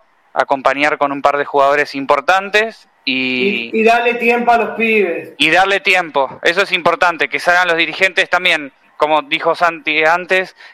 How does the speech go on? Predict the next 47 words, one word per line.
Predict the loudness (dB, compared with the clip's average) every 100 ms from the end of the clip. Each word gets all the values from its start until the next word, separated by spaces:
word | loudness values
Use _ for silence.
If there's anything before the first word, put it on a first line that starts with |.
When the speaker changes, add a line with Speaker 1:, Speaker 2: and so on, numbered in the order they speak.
| -8
Speaker 1:
que |
salgan | 0 2 2 0
y | 0
digan, | 2 2 0 -6 -20 -20 _
"Por | 0 2
dos | 0 2
años | 0 2 2
vamos | 4
a | 2
poner | 2 0
a |
los | -2
pibes, | -2 -2 2 2 0 -2
no, | -2
eh, | 0 0 -4 -2
no | -2
pidan | 0 0 0 0
boludeces, | -2 2 0 0 -2 -4 _ _ _ _
eh, | -2 0 2
bánquensela, | 0 0 -2 -4 -2 0 2 0 -4 _
si | -12 -6
nos | -2 2
va | 2 2
bien, | 2 0 0 -4 -8
o |
sea, | -6
si | -6
salimos | -2 -2 -2 -2
campeón | -2 0 -2 0
bien, | 0 0 -2 -20 -20 _
si | -6
estamos | -2 0 2 0 0
dieciocho | -4 -4 0 0 0
en | -2
la | 2
tabla, | 2 2 2 0 -2 _
también, | -6 -2 0 0 -2 -10 _ _ _ -4
pero | -2 2 2 2 2
vamos | 2 0 0
a |
mantener | 0 0 0 0
una | 0 0
línea, | 0 -4 -6 -10 -14 -20 _
si | -10 -4
sale, | 0 0
Speaker 2:
Hoy | 2
Speaker 1:
sale". | 0 0